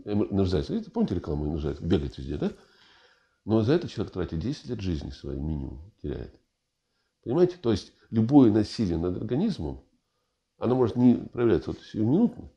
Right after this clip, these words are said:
Ну, конечно, если вы кушаете там плитку шоколада, с вами не произойдет ничего такого смертельного. Но это в любом случае стимулятор. Э, в-, любое вещество, к тому же, понимаете, когда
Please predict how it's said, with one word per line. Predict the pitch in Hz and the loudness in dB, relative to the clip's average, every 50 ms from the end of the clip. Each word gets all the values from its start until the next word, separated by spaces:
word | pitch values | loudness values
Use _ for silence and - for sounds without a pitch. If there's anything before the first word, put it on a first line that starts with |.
| _ _ - | _ _ -10
Ну, | 104 | -4
конечно, | 98 131 104 - 107 | -2 -2 -2 -2 -4
если | 98 95 92 90 - - | -8 -8 -10 -14 -14 -16
вы | - - - 98 98 92 82 - - _ _ | -12 -6 -2 -2 -2 -2 -2 -6 -14 _ _
кушаете | - 117 95 - - - _ | -8 -6 -6 -8 -8 -14 _
там | - 80 76 | -8 -8 -8
плитку | - - 101 101 98 - - | -8 -8 -10 -10 -10 -10 -14
шоколада, | 98 - - - 139 170 143 107 95 87 92 - 95 95 - - | -20 -14 -8 -6 -4 -4 -4 -4 -6 -6 -6 -10 -14 -16 -18 -12
с | - | -8
вами | 101 92 90 | -4 -2 -2
не | 90 87 | -2 -2
произойдет | - 107 113 123 98 - | -2 -2 -2 -2 -2 -4
ничего | 80 78 - 85 | -6 -10 -12 -14
такого | - - - 73 | -16 -14 -16 -12
смертельного. | - 95 98 - - - - - - 67 67 _ _ _ _ _ _ _ _ _ _ _ _ _ - | -8 -8 -8 -8 -8 -10 -10 -10 -12 -16 -20 _ _ _ _ _ _ _ _ _ _ _ _ _ -2
Но | - 120 120 | 0 2 2
это | 120 131 | 2 0
в | |
любом | 143 165 214 214 | 0 0 0 -2
случае | - - 98 90 82 - | -2 -2 -4 -6 -6 -8
стимулятор. | _ - 160 190 190 165 151 135 123 - - - _ _ _ _ _ _ _ _ _ _ _ _ _ - | _ -6 -4 -2 -2 -2 -2 -4 -6 -10 -16 -20 _ _ _ _ _ _ _ _ _ _ _ _ _ -4
Э, | 104 95 - - | -4 -4 -4 -6
в-, | 98 - - - - | -12 -14 -14 -14 -8
любое | 101 98 107 127 143 165 151 127 | -4 -2 -2 0 2 4 4 6
вещество, | 110 104 95 - 120 113 - - 147 147 151 156 151 151 - - - _ _ _ | 4 2 0 -2 -8 -12 -10 -6 -2 0 2 2 0 -2 -6 -20 -20 _ _ _
к | - - | -20 -12
тому | _ - 120 127 131 127 | _ 0 2 6 6 6
же, | 101 104 104 95 - - - _ _ _ _ _ _ - | 6 4 0 0 -2 -6 -20 _ _ _ _ _ _ -6
понимаете, | - 120 143 160 139 - - | -2 0 0 0 0 -2 -4
когда | - 113 95 120 120 117 110 | -6 -4 -2 2 2 2 2